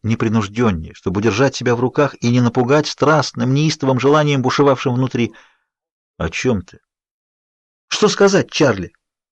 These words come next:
Где я была целых, м, как долго меня не было?» Я мысленно пересчитала часы невероятного путешествия.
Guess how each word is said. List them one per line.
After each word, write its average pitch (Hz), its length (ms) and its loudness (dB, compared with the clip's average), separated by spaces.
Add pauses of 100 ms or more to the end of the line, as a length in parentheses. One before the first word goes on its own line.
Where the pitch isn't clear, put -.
(680)
Где 151 260 2
я 127 60 4
была 143 240 4
целых, 151 380 2 (640)
м, 110 300 -12
как 156 220 -4
долго 165 260 2
меня 165 160 2
не 160 140 2
было?» 147 220 0 (400)
Я 120 160 0
мысленно 123 380 0
пересчитала 117 720 0
часы - 340 -4
невероятного 110 560 2
путешествия. 104 640 -4